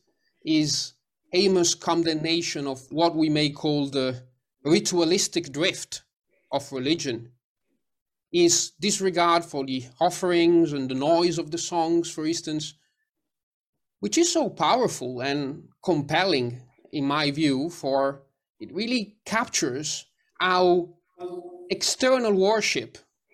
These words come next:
from time to time can stand in the way of justice and hamper the development of a more ethical living within a community.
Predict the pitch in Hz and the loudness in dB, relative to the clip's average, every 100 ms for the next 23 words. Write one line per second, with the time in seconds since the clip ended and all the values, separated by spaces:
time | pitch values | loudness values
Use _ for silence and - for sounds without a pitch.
0 | - _ _ _ _ _ _ - 165 156 | -20 _ _ _ _ _ _ -4 -2 0
1 | 175 175 170 151 170 156 151 147 151 - | 0 0 -2 -4 -2 0 0 -2 -6 -4
2 | 151 151 143 - - 190 208 180 170 170 | -2 -2 -2 -6 -4 -2 0 0 2 2
3 | 151 151 156 147 135 - 151 151 - 165 | 2 0 -2 -4 -6 -4 -4 -4 -6 -6
4 | 156 - - _ _ _ _ - 143 143 | -4 -6 -10 _ _ _ _ -6 -6 -2
5 | 190 214 196 170 156 147 143 151 170 151 | -2 0 0 0 0 -2 0 0 0 -2
6 | 151 143 131 135 131 - _ _ _ - | -4 -6 -4 -4 -6 -10 _ _ _ -20
7 | - - 160 185 202 196 185 185 190 - | -18 -6 2 4 6 4 0 -2 -6 -6
8 | 123 - _ _ _ _ _ _ 139 143 | -12 -14 _ _ _ _ _ _ -2 0
9 | 139 120 117 123 127 131 131 135 127 135 | 2 0 -4 -4 -2 -2 -4 -4 -4 -2
10 | 123 117 110 | -2 -6 -10